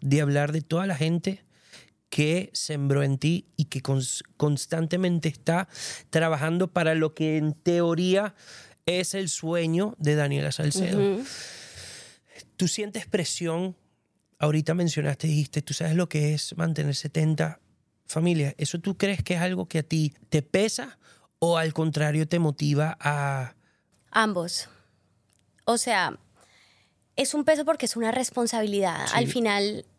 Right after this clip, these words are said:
Speaker 2: sí, si Daniela Salcedo no existe, probablemente esas personas, pues, van a conseguir otro trabajo, pero es la realidad en este momento de todos.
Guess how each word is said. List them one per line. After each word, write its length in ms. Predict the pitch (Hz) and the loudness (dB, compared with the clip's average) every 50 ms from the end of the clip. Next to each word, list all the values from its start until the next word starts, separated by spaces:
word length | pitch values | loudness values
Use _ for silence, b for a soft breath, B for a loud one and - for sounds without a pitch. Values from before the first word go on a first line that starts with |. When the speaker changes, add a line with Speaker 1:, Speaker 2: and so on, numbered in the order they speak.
| _ | _
Speaker 2:
sí, 440 | _ - - - 269 262 208 165 175 | _ -6 -4 -2 0 0 0 0 0
si 160 | - - 247 | -2 -2 0
Daniela 280 | 220 202 220 196 190 240 | 0 0 0 0 0 2
Salcedo 280 | 254 311 285 - 247 220 | 0 0 0 0 0 0
no 40 | 226 | 0
existe, 360 | 226 - 277 262 - - 269 | 0 -2 -2 -4 -2 -2 -2
probablemente 560 | - 277 240 208 196 190 214 214 214 - 233 | 0 2 2 2 2 0 -2 -2 0 0 -2
esas 280 | 233 202 226 247 233 - | 0 0 -2 -2 -4 -2
personas, 420 | - 240 - - 196 180 185 185 - | -4 -4 -2 -2 -2 -2 -2 -4 -4
pues, 140 | 247 247 | -4 0
van 140 | 214 214 190 | 0 0 0
a 40 | 190 | 0
conseguir 360 | - 233 220 240 214 214 190 | -2 -2 -2 -2 -2 -2 -4
otro 180 | 185 - 214 208 | -4 -6 -6 -4
trabajo, 380 | - 220 190 196 196 220 247 b b b b _ | -2 0 0 0 0 -2 -6 b b b b _
pero 200 | _ 247 220 214 | _ 0 0 2
es 40 | 208 | 0
la 80 | 208 214 | 0 0
realidad 640 | 220 247 247 240 214 208 196 196 196 202 220 - - _ | 0 0 0 0 2 2 2 2 2 2 -2 -6 -6 _
en 140 | 220 226 226 | 0 0 0
este 180 | 214 - - | 0 0 -2
momento 300 | 220 208 202 185 - 226 | -2 -2 -2 -2 -2 -4
de 80 | 214 202 | -4 -4
todos. 520 | - 185 180 139 90 - - - - - | -2 -4 -4 -4 -6 -6 -8 -8 -10 -12